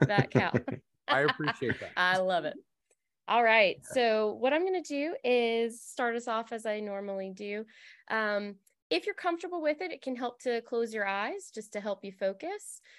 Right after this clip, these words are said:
Speaker 1: Um, if you're not comfortable with that, just allowing your eyes to just, you know, lose focus. You don't wanna pay attention to anything in particular in the room. And at first, just notice your breath.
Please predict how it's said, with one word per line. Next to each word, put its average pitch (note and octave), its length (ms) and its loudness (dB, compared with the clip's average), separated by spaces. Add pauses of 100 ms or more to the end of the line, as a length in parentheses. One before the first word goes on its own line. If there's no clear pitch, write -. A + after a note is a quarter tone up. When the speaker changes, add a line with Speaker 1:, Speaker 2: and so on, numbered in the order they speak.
(200)
Speaker 1:
Um, G3+ 460 -8
if C4 100 -4
you're C#4+ 100 -6
not G4 200 -2
comfortable E4+ 420 -6
with D#4+ 180 -6
that, D#4 300 -4 (100)
just D#4+ 460 -6 (380)
allowing F4+ 580 -2
your C#4+ 480 0
eyes A#3+ 380 -2
to B3+ 140 -8
just, A#3+ 320 -8 (680)
you D#4+ 120 -12
know, C#4 160 -8 (160)
lose E4+ 340 -4
focus. - 400 0
You C4 60 -8
don't C#4 100 -4
wanna C#4 200 -2
pay A#3 180 -8
attention G#3+ 380 -8
to F#3+ 60 -6
anything G3 320 -6
in F#3 100 -4
particular E3+ 580 -6
in D#3 100 -6
the D3 120 -8
room. E3+ 360 -14 (1300)
And C4 400 -4 (120)
at - 200 -6
first, A#4 420 -4 (420)
just B4 420 -8 (520)
notice A4 300 -6
your G4+ 100 -6
breath. G3 320 -2